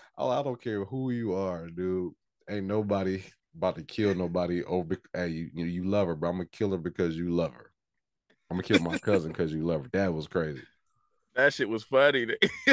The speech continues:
Speaker 2: I
Speaker 1: I
Speaker 2: hit
Speaker 1: was
Speaker 2: my
Speaker 1: laughing
Speaker 2: green
Speaker 1: at that
Speaker 2: screen.
Speaker 1: part. I was like, <laughs>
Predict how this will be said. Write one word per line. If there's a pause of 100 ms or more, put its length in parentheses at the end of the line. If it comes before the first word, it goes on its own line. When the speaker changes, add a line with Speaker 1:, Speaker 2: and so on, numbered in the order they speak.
(600)
Speaker 2:
I
Speaker 1:
I
Speaker 2:
hit
Speaker 1:
was
Speaker 2:
my
Speaker 1:
laughing
Speaker 2:
green
Speaker 1:
at
that
Speaker 2:
screen.
Speaker 1:
part. (400)
I
was
like, (320)
<laughs>